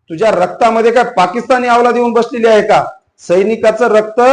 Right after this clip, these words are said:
हे इंडियन असतं, सैनिकाचा धर्म इंडियन, जात, अं, जात इंडियन.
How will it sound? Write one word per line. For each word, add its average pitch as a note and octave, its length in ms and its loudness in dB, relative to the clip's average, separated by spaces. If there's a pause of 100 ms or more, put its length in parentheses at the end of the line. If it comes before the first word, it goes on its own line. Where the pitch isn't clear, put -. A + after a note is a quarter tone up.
(400)
हे G3+ 80 4
इंडियन G3+ 480 2
असतं, G#3 340 0
सैनिकाचा G#3+ 540 0
धर्म E3+ 380 -2
इंडियन, A3 520 0
जात, G3 220 4 (440)
अं, C3+ 560 0
जात A3+ 260 4
इंडियन. A#3 500 2